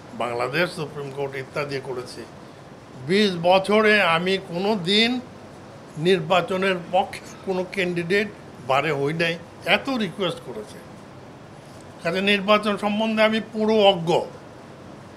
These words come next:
সেটার মধ্যে ফেলে দিয়েছে। এরকম একটা পরিস্থিতির মধ্যে পড়ে গিয়েছিলাম। তো নির্বাচন সম্পর্কে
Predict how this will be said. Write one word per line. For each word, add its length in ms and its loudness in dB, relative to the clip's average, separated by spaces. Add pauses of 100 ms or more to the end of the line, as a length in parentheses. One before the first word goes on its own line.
(680)
সেটার 200 4
মধ্যে 260 2
ফেলে 240 0
দিয়েছে। 360 -8 (1800)
এরকম 280 2
একটা 160 2
পরিস্থিতির 580 -2
মধ্যে 340 0
পড়ে 200 0
গিয়েছিলাম। 460 -6 (2000)
তো 60 -2 (160)
নির্বাচন 800 2 (140)
সম্পর্কে 760 2